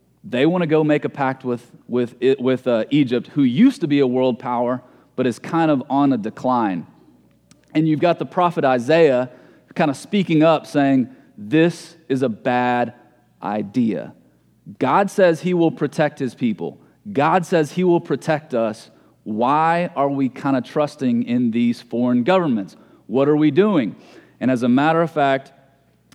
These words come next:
in Isaiah thirty-one one, you don't have to turn there, you can just listen. Isaiah thirty-one one says,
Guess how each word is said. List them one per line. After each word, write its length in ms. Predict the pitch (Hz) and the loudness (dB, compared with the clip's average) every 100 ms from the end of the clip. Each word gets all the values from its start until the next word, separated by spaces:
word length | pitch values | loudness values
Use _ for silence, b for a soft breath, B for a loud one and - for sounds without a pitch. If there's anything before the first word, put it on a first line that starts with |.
| _ - | _ -2
in 120 | 139 | 0
Isaiah 480 | 127 120 127 143 139 | 2 2 4 4 4
thirty-one 800 | - 151 170 175 165 165 165 151 | 2 2 4 2 2 2 4 4
one, 360 | 139 127 127 139 - - | 4 4 0 -4 -12 -4
you 100 | 123 | -2
don't 80 | |
have 100 | 135 | -2
to 80 | 123 | -4
turn 200 | - 131 | -4 0
there, 100 | 123 | 0
you 100 | 120 | 0
can 100 | 120 | -2
just 160 | 117 110 | -4 -2
listen. 420 | 127 131 117 127 B B B B | -2 -2 -4 -6 B B B B
Isaiah 320 | 120 151 143 | 2 2 2
thirty-one 560 | 151 170 175 170 165 147 | 2 4 4 4 4 4
one 280 | 147 147 | 4 4
says, 520 | 139 139 135 127 120 | 2 2 2 2 -2